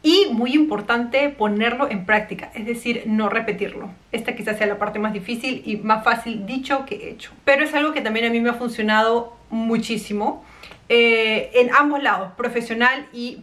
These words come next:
personal sobre todo, saber exactamente qué es lo que no quiero, lo que no me hace bien y lo que no me ayuda a avanzar, aunque me gusten estas cosas, porque es un poco como, ¿cómo le pondría la analogía?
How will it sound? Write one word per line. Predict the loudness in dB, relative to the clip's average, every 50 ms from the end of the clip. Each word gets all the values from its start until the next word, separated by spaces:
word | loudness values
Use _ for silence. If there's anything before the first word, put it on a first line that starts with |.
| -6
personal | -4 -4 -4 -4 -6 -4 0 2 2 2
sobre | 2 0 0 0 0
todo, | -2 -2 0 2 2 2 0 -2 -2
saber | 0 0 0 0 -2 -4
exactamente | -10 -16 -4 -2 0 0 0 -2 -2 -2 -2 -4 -4 -4 -4 -6 -6 -8
qué | -6 -4 -2 -2 -4 -4 -4 -4
es | -4 -4 -4 -4 -4
lo | -4 -4 -4
que | -4 -8 -10 -6 -4
no | 0 2 4 4 4 2 0 -4 -6
quiero, | -2 0 2 2 2 2 0 -2 -4 -10 -16 -20 -20 -20 -14 _
lo | -2 -2 0
que | 0 -2 -2
no | -2 2 4 6 6 6 6
me | 6 4
hace | 2 2 0 -2 -2
bien | 0 0 0 0 0 -2 -4 -4
y | -4 -2
lo | -2 -2 -2
que | -4 -6 -2
no | 0 0 4 6 6
me | 6 6 6
ayuda | 4 2 2 2 4 4 4
a | 4 4 4 4
avanzar, | 2 0 -4 -4 2 4 4 4 4 -2 -8 -16 -20 -20 -20 _ _ _ _ _ _ _ _
aunque | -2 2 2 2
me | 2 4
gusten | 2 2 0 0 0 0
estas | 0 0 -2 2
cosas, | 4 4 4 4 2 0 0 -2 -8 -16 _ _ _ -20 -20 -20 _ _ _
porque | -6 -6 -4 -4 -6 -8 -8 -8 -8 -6 -6
es | -8 -8 -8 -12 -12 -14 -14 -16 -14 -8
un | -8 -2
poco | 0 0 0 0
como, | -2 -4 -4 -4 -4 -6 -6
¿cómo | -2 2 4 4
le | 4 4
pondría | 0 0 -2 0 2 2 2
la | 2
analogía? | 2 0 0 -2 -4 -4 -6 -6 -6 -8